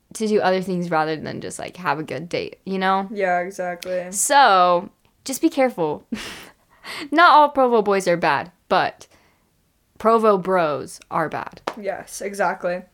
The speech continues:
Speaker 2: Um, doesn't open the door for you.
Speaker 1: Yeah.
Speaker 2: That's true.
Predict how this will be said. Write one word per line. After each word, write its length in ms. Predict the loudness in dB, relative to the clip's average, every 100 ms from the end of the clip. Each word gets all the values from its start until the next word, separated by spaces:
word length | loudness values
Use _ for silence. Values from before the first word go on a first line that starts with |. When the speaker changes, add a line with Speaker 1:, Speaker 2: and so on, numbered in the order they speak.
| _ _
Speaker 2:
Um, 340 | 4 4 4 0 0
doesn't 340 | 4 4 4 -2
open 280 | -2 -2 -2
the 80 |
door 260 | 0 0 0
for 180 | -2 -4
you. 440 | -2 -4 -6 -10 -16 _ _ _ _ _ _
Speaker 1:
Yeah. 320 | -2 2 4
Speaker 2:
That's 200 | 4 0
true. 300 | 0 2 2